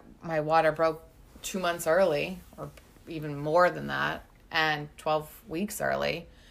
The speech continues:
And you just have to go with it. You can't really think about the outcome, uh, other than her just being healthy and happy. So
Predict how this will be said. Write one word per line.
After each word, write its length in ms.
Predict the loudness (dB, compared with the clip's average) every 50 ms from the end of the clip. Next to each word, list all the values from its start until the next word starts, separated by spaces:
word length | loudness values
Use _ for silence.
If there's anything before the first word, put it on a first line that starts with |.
| -20 -20 -20 -20 -20 -20 -20 -20 -20 -8 _
And 720 | 2 2 4 6 6 8 8 8 6 4 2 -4 -6 -8 -8
you 240 | -8 -4 -2 0
just 220 | 4 4 4 6 8
have 160 | 6 6 6
to 80 | 6 6
go 220 | 8 10 12 12
with 140 | 12 10 8
it. 260 | 6 0 0 -2 -4
You 180 | -6 -4 -4 -4
can't 360 | -2 0 2 4 4 4 6
really 280 | 6 6 8 8 6 4
think 460 | 2 0 0 0 0 -2 -6 -8 -8 -2
about 420 | 0 0 4 6 6 6 6 4 2
the 120 | 0 2
outcome, 640 | 2 2 2 2 0 0 0 0 0 -4 -6 -8 -6 -4
uh, 20 |
other 380 | -2 0 2 2 4 2 2 4
than 200 | 2 2 0 0
her 180 | 0 0 0
just 200 | 0 -2 -8 -6
being 160 | -4 -6 -4
healthy 420 | -2 0 0 0 0 0 -4 -4 -4
and 100 | -4 -2
happy. 480 | 0 0 0 0 -2 -8 -8 -8 -6
So 380 | -6 -2 0 2 2 2 0